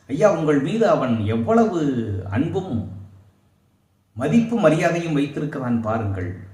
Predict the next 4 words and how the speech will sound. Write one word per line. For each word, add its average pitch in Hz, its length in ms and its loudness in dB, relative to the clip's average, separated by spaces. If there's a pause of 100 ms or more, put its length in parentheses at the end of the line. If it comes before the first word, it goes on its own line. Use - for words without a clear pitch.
என்றேன். 92 500 -8 (1600)
அவர் 123 220 -4
பலமாக 202 440 4
சிரித்தார். 101 680 -6